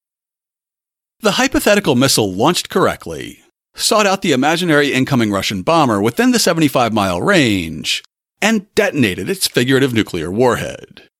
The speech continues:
taking out the incoming bomber and basically an entire Massachusetts town. The collateral damage from a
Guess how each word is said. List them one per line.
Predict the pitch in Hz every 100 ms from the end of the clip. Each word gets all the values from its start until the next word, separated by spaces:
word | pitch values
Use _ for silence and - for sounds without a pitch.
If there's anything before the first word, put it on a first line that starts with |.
| _ _ _ _
taking | - 262 226
out | 165 151
the | 131
incoming | 117 110 101
bomber | 95 180 175 123 95 - -
and | 214 226 -
basically | 208 208 202 156 131
an | 135
entire | 190 - 151 165 156
Massachusetts | 101 - 156 104 - - -
town. | 170 139 71 - - - - _ _ _ _ _ _ _ _ _ _ _ _ -
The |
collateral | - 175 214 240 233
damage | 139 160 139 120
from | - 139
a | 127 104